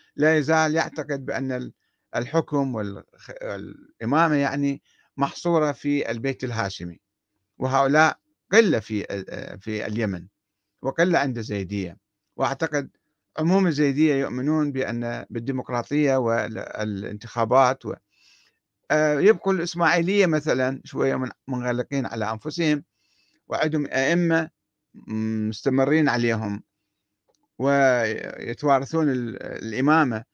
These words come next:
ولو هم يعني يعتقدون الإمامة الآن أصبحت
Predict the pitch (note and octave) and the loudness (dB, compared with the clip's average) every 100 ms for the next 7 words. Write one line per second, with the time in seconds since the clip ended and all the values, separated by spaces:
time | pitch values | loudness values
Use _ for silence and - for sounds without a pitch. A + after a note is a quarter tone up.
0 | _ _ D3+ G#3 G3+ F3 F3 E3+ E3+ - | _ _ 4 6 6 4 2 2 0 -4
1 | B2 C3 - - A2+ A2+ A#2+ A2+ - - | -10 -10 -14 -12 -8 -8 -8 -8 -10 -8
2 | C#3 D#3 C3 C#3+ D#3 C#3+ A#2 C#3+ C#3 C#3+ | -4 -2 0 0 0 0 -2 -2 -4 -12
3 | - C#3+ C#3 | -16 -10 -8